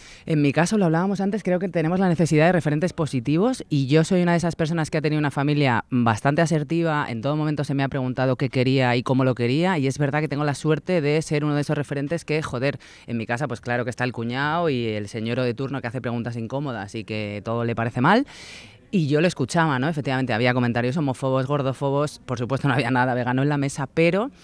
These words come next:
creo que puedo decir, eh, gracias a la terapia también, que he podido revisar todos estos años y la verdad que en mi caso ha sido positivo la salida del armario porque se ha ido dando de forma muy orgánica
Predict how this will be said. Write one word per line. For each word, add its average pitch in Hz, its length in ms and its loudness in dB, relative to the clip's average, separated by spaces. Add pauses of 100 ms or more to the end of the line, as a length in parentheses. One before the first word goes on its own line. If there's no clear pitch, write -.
(500)
creo 160 260 2
que 165 160 -2
puedo 165 360 4
decir, 170 580 0
eh, 113 480 0
gracias 117 280 -4
a 131 40 -4
la 120 100 -2
terapia 135 380 -2
también, 127 340 -2
que 147 240 -2
he 135 80 0
podido 156 320 0
revisar 151 420 0
todos 151 200 0
estos 147 280 -2
años 190 360 0
y 131 140 2
la 113 120 2
verdad 107 300 0
que 147 80 -4
en 131 80 0
mi 110 100 -2
caso 127 460 0
ha 123 80 -2
sido 147 260 0
positivo 135 720 2 (300)
la 123 120 0
salida 127 240 2
del 143 140 2
armario 131 260 -2
porque 131 140 -4
se 123 80 -6
ha 117 60 0
ido 143 120 0
dando 143 180 2
de 131 60 0
forma 135 220 0
muy 139 160 2
orgánica 143 560 0